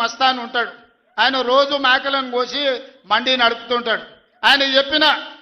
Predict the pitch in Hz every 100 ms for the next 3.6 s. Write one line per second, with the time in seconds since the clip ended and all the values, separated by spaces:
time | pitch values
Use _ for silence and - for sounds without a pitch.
0 | _ 247 285 285 294 285 285 254 277 269
1 | 262 262 - 254 247 247 262 226 262 254
2 | 254 - 240 233 240 294 254 - 190 254
3 | 240 226 277 277 285